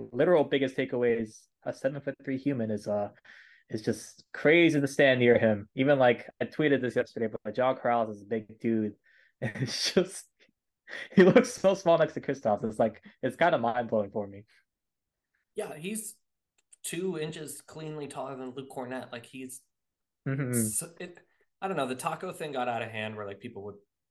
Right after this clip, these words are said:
Speaker 2: gawk at how big of a human he is, but, like, goodness gracious. Yeah, it's, it's so staggering to see Kristaps in the flesh. Um,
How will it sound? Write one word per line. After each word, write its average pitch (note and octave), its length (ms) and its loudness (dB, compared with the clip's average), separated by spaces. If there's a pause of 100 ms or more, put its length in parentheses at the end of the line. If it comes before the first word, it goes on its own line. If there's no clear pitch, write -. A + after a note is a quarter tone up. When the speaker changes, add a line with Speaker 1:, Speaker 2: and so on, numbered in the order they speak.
(160)
Speaker 2:
gawk G#2+ 300 -8
at G#2+ 60 -16
how A2+ 100 -12
big G#2+ 240 -12
of G2+ 80 -12
a - 20 -18
human A2 260 -14
he B2+ 120 -10
is, B2+ 100 -14
but, - 160 -20
like, A#2 240 -18
goodness D3+ 360 -8
gracious. A2+ 580 -10 (220)
Yeah, B2 280 -8
it's, - 420 -16
it's D3+ 180 -8
so C3+ 180 -2
staggering A2 480 -8
to - 60 -20
see - 140 -16
Kristaps - 640 -16
in A2+ 60 -20
the G2+ 80 -20
flesh. G#2+ 320 -18 (580)
Um, A2 360 -14